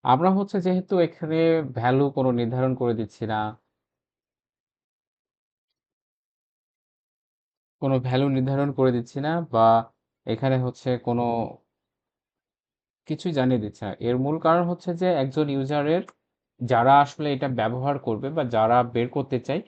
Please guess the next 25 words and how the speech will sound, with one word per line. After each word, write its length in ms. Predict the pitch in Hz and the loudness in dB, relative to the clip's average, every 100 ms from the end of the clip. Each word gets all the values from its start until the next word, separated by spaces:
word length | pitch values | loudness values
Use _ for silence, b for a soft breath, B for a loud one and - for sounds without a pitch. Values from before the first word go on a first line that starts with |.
| b b b | b b b
তাদের 380 | 131 131 143 170 | 6 6 6 2
সুবিধার্থে। 880 | 165 139 131 127 107 92 - 98 85 _ _ _ _ _ _ _ _ | 0 -2 0 2 0 -2 -10 -18 -18 _ _ _ _ _ _ _ _
তো 80 | 110 | -2
আমরা 300 | 113 127 143 | 0 0 0
হচ্ছে 260 | 143 143 143 | -2 -4 -6
এখানে 360 | 143 147 147 147 _ _ _ | -4 -4 -4 -6 _ _ _
সরাসরি 560 | - 139 135 147 151 | 0 0 0 -2 -2
হচ্ছে 600 | 147 127 - 139 135 135 135 _ _ _ _ _ _ _ _ _ _ _ _ _ | -4 -6 -6 -4 -2 -2 -4 _ _ _ _ _ _ _ _ _ _ _ _ _
ইউজার 340 | 139 131 147 139 | -2 2 4 4
ইনপুট 340 | 131 131 135 | 2 0 -4
নিয়ে 120 | 131 | -2
নেব, 140 | 127 156 | 0 0
ইনপুট 320 | 165 151 131 | -2 -4 -4
ফাংশন 320 | 135 127 131 | -4 -4 -2
ব্যবহার 340 | 123 120 131 123 | -2 -2 -4 -2
করব। 420 | 123 117 151 B B B _ _ | -4 -2 -2 B B B _ _
আর 380 | 113 110 113 110 - | 2 4 4 2 -2
আরেকটা 320 | 131 139 156 | -4 -2 -2
কাজ 260 | 160 156 | -2 -4
হচ্ছে 240 | 165 165 175 | -6 -6 -4
যে 180 | 180 - | -4 -4
এখানে 320 | 135 139 175 | -6 -6 -4
যেহেতু 360 | 165 170 170 165 | -2 -2 -2 -2
হচ্ছে, 640 | 170 170 170 165 165 165 - _ _ _ - | -2 -2 -2 2 2 2 -6 _ _ _ -12
আ, 420 | 120 120 117 117 | -6 -4 -4 -6